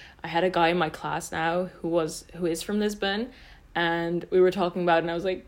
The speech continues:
"Yes, I really want to go back," because, yeah, I don't know. I really like the people too. It's just,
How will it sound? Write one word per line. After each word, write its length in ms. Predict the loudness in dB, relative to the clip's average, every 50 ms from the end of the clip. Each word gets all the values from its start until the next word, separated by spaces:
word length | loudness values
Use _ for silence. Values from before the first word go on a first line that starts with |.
| -4 -2
"Yes, 220 | 0 0 0 -2
I 20 | -4
really 380 | -4 -4 -2 0 0 2 2
want 240 | 0 0 0 -2 -2
to 60 | -4
go 240 | 0 2 4 4 4
back," 520 | 2 2 2 6 6 6 6 4 0 -4 -8
because, 480 | -6 -2 -2 -4 -4 -4 -8 -12 -16 -20 -20 -20 -20 -20 -20 -20 -20 -20 -20 -20 -20 -20 -20
yeah, 240 | -18 -16 -16 -16 -18 -20 -20 -20 -20 -20 -20 -20 -20 _ -20 -20 -18
I 180 | -16 -14 -14 -12
don't 140 | -8 -8 -6
know. 200 | -6 -8 -8 -10 -10
I 40 | -10
really 260 | -6 -4 -4 -2 -2
like 200 | -2 -4 -4 -6
the 60 | -10 -16
people 360 | -16 -14 -14 -12 -8 -8 -10
too. 460 | -8 -6 -6 -4 -2 -2 -2 -2 -2 -4
It's 160 | -6 -8 -10
just, 280 | -12 -12 -12 -14 -18